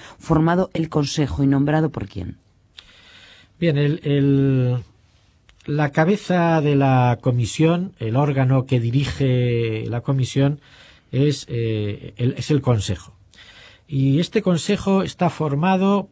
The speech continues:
Speaker 2: pues, por, eh, por siete consejeros. En primer lugar, el presidente y el vicepresidente, que, eh, son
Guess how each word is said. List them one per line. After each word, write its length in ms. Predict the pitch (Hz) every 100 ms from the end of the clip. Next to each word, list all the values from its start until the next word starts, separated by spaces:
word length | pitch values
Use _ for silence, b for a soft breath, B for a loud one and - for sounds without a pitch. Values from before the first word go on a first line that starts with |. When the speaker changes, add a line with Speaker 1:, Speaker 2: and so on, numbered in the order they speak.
| _
Speaker 2:
pues, 320 | - 135 156 -
por, 580 | - 135 139 156 - -
eh, 880 | 120 113 110 104 104 98 95 92 -
por 180 | 113 -
siete 760 | - - 175 185 180 185 - -
consejeros. 720 | 123 104 92 - 87 - - _ B B B B B B B
En 40 | _
primer 240 | 139 156
lugar, 380 | 151 175 196 - _
el 220 | 127 113
presidente 800 | - 113 - 113 190 165 196 226 - _ _ _ -
y 240 | 107 104
el 140 | 101
vicepresidente, 920 | 95 95 101 98 87 117 175 160 175 202 b b b b b _ _
que, 440 | 139 151 170 185 -
eh, 840 | 127 113 110 104 101 98 95 90
son 800 | - 123 123 110 104 95 87